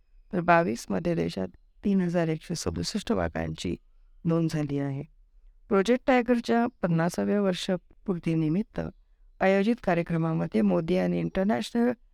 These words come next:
बिग कॅट अलायन्सची सुरुवात केली आणि अमृतकाल का टायगर व्हिजन हे माहिती पुस्तक प्रसिद्ध केले. यावेळी व्याघ्र संवर्धनाचे पुढील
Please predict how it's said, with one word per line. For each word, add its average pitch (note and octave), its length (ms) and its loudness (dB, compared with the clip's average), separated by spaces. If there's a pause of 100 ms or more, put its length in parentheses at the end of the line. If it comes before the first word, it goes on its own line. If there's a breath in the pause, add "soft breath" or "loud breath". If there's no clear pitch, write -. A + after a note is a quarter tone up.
(240)
बिग A3 180 0 (400)
कॅट F3 360 -2
अलायन्सची E3 1080 -4
सुरुवात E3 340 0 (120)
केली E3+ 260 -4 (440)
आणि F#3+ 200 2
अमृतकाल G#3 840 0 (100)
का F#3+ 100 2
टायगर E3+ 460 0
व्हिजन D#3+ 500 -2 (480)
हे A3 60 4
माहिती F#3+ 320 2
पुस्तक F#3 360 -6
प्रसिद्ध D#3+ 440 -6
केले. C#3 220 -10 (680)
यावेळी C4 280 4
व्याघ्र G#3 360 2
संवर्धनाचे G#3+ 760 0
पुढील F3 280 -2